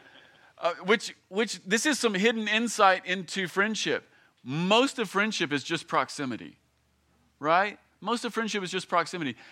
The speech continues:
So if you're, by the way, if you're back to that person who doesn't have any friends or doesn't have any really meaningful friends, you have to ask yourself, what, wh-, in what ways emotionally, relationally, uh, physically,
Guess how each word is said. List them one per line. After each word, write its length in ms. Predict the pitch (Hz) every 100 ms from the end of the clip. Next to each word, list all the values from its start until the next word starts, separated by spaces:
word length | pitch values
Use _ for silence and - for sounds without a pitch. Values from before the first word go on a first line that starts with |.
| -
So 300 | - 208 160
if 220 | 196 214
you're, 200 | 226 202
by 200 | 165 165
the 40 | 160
way, 160 | 135
if 80 | 123
you're 80 | 160
back 220 | 156 156
to 60 | 156
that 160 | 160
person 360 | 156 156 - 143 _ _ _ _ _
who 120 | -
doesn't 280 | 147 160 165
have 160 | 156 165
any 160 | 160
friends 480 | 151 156 156 165 156
or 100 | -
doesn't 260 | 131 151 165
have 120 | 156
any 100 | 151
really 240 | 139 151
meaningful 380 | 143 143 160 165
friends, 400 | - 170 185 180 - _ -
you 120 | 156
have 120 | 175
to 80 | 151
ask 260 | 160 180 -
yourself, 380 | 151 151 143 - - _ _ _ _ -
what, 500 | 123 139 202 196 -
wh-, 340 | 151 147 - 170
in 180 | 170
what 300 | 156 262 302
ways 420 | 202 220 180 147 -
emotionally, 880 | 156 151 165 214 - 240 233 240 220 - - _
relationally, 920 | 135 151 170 208 - 214 208 208 208 - _ _ -
uh, 120 | 135
physically, 840 | - - 208 208 196 - 165 180